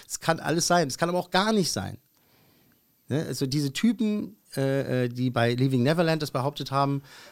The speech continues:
äh, haben, sind schon so oft des Lügens überführt worden und die haben mit den Zeiten einfach Bullshit erzählt und eben die andere Seite nicht zu Wort kommen lassen. Es gab,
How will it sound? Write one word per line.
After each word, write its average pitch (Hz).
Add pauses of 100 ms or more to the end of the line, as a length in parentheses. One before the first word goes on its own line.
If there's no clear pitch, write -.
(120)
äh, 117
haben, 131 (160)
sind 139
schon 151
so 160
oft -
des 135
Lügens 147
überführt 139
worden 98
und 107
die 117
haben 135
mit 143
den 143
Zeiten 135
einfach 147
Bullshit 127
erzählt - (600)
und 107
eben 120
die 123
andere 143
Seite 139
nicht 120
zu 98
Wort 92
kommen 92
lassen. 92
Es 107
gab, 151